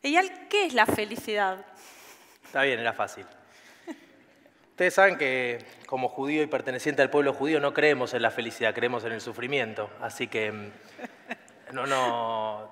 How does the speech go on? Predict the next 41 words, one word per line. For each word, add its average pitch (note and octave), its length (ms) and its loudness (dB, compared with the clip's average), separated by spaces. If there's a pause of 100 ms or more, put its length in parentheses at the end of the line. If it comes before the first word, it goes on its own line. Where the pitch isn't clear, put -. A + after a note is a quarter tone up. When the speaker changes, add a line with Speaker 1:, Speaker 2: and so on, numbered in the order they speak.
(100)
Speaker 2:
la E3+ 140 4
idea G#3+ 260 8
no G#3+ 140 2
es G#3 80 -2
que G#3 120 2
nadie G3+ 300 8
se E3+ 120 0
vaya E3+ 260 8
bien C#3+ 260 4
de A2+ 80 4
acá, G#2 260 2
¿no? C3+ 200 0
Si F3 160 4
alguien, G3 240 6
si F#3+ 100 -6
en F#3 60 4
algún F#3+ 200 6
momento B3 420 6
ven A3+ 200 4
que G#3+ 100 2
la F3+ 100 4
están G3 240 6
pasando F#3 360 6
bien, G#3+ 180 4
me F#3 120 6
dicen G#3 300 2
y E3+ 60 0
cambiamos E3 460 4
el C#3 80 0
enfoque, A#2+ 420 -4
les A2 120 -8
pido A#2+ 240 -4
por A#2 160 -6
favor. G#2+ 320 -2 (960)
Em, C#3 420 0 (840)
lo F#3+ 120 2
que A3 100 4
pasa C#4+ 220 6
con A3 140 6
la F#3 80 10
felicidad F#3+ 880 6